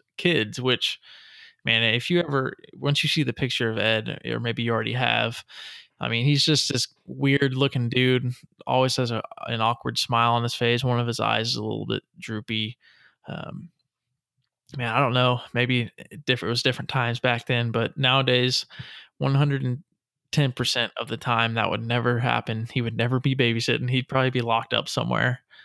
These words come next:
Um, but that was, this is before, you know, obviously he, he went off the deep end. Uh, but let's see. Uh, so one time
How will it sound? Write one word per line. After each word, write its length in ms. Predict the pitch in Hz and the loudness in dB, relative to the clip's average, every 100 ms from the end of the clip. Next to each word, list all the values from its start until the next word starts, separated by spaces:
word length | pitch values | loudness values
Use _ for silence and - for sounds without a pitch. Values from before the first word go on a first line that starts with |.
| - _ _ - - - - | -20 _ _ -20 -20 -10 0
Um, 220 | 120 113 | 2 2
but 100 | 131 | 2
that 160 | 160 180 | 4 4
was, 180 | 139 151 | 2 2
this 200 | 160 143 | 2 2
is 160 | 131 | 0
before, 400 | 127 - 127 110 | -4 0 2 2
you 80 | 107 | 0
know, 160 | 104 110 | 0 2
obviously 340 | 110 117 117 | 2 -2 -4
he, 120 | 107 127 127 | -6 -4 -4
he 60 | 117 | 0
went 160 | 110 | 0
off 140 | 110 - | 0 -4
the 60 | |
deep 280 | - 113 - | -6 -6 -4
end. 280 | 107 110 117 - | -6 -6 -8 -10
Uh, 220 | 95 92 - - | -10 -10 -8 -2
but 240 | 123 - _ _ _ _ _ _ _ - - _ _ _ _ _ _ | 0 0 _ _ _ _ _ _ _ -18 -18 _ _ _ _ _ _
let's 140 | - - | -12 -8
see. 300 | - 120 123 - - - - _ _ _ _ - | -6 -6 -8 -14 -18 -20 -20 _ _ _ _ -12
Uh, 280 | 67 60 50 - _ _ _ _ _ _ _ _ _ _ 139 | -8 -8 -10 -16 _ _ _ _ _ _ _ _ _ _ -2
so 680 | - 156 143 143 143 135 135 151 - _ _ - | 2 4 6 4 4 2 -2 -6 -12 _ _ -4
one 280 | 156 165 | 0 2
time 480 | 156 147 143 143 139 | 4 4 4 2 0